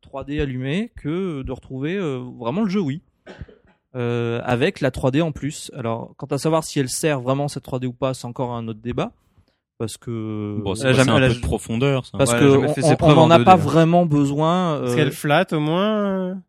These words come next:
Speaker 1: Oui et non, je sais pas quoi te
Speaker 4: Non,
Speaker 1: répondre.
Speaker 4: pas spécialement, elle a, elle
Speaker 1: Non, c'est agréable, c'est agréable. Je,
Speaker 4: Agréable.
Speaker 1: par contre, contrairement à tous les autres jeux cités préalablement, euh, la trois D a sen-, a tendance à sauter beaucoup plus rapidement. C'est-à-dire que vous savez, si vous vous déplacez légèrement,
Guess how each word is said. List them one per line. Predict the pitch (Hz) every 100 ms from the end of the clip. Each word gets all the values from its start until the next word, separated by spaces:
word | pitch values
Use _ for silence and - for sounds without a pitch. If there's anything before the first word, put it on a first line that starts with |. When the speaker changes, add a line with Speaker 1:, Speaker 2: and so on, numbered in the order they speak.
| _ 135
Speaker 1:
Oui | 147 139 131 127 135 151
et | 139
non, | 123 127
je | 135
sais | 123 139
pas | 135
quoi | 143
te | 135
Speaker 4:
Non, | 156 147
Speaker 1:
répondre. | -
Speaker 4:
pas | 175
spécialement, | - 165 170 165 185 202
elle | 175 156
a, | 147 147
elle | 143 135 135
Speaker 1:
Non, | 254
c'est | 339 175
agréable, | 170 202 165 214
c'est | -
agréable. | 147 147 151 196
Je, |
Speaker 4:
Agréable. | 143 131
Speaker 1:
par | 190
contre, | 220 214
contrairement | 233 214 226 208
à | 170
tous | -
les | 214 180
autres | 170
jeux | 160
cités | 160 151 - 147
préalablement, | - 139 127 127 127 127 165 220 _ _ _
euh, | 135 127 123 123
la | 127 127
trois | - 135
D | 165
a | 170
sen-, | - -
a | 139
tendance | 131 165
à | -
sauter | - 131 147
beaucoup | 151 131 -
plus | _ 147
rapidement. | 139 127 - 120 127
C'est-à-dire | - 110
que |
vous | -
savez, | 135 175
si | -
vous | 127 123
vous |
déplacez | 123 131 131 123 135
légèrement, | 120 127 143 135 135 135 135 131